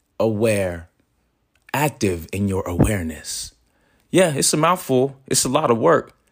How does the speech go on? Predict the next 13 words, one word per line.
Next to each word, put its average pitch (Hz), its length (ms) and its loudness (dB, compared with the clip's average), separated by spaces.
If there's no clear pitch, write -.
It's - 180 -2
more 139 200 6
than 139 100 2
just 104 220 -4
thinking. 104 520 -2
You're 113 100 -2
taking 139 260 2
inventory. 104 640 -2
You're 110 100 0
being 123 220 2
accountable 95 640 -6
and 123 220 0
responsible. 80 720 -8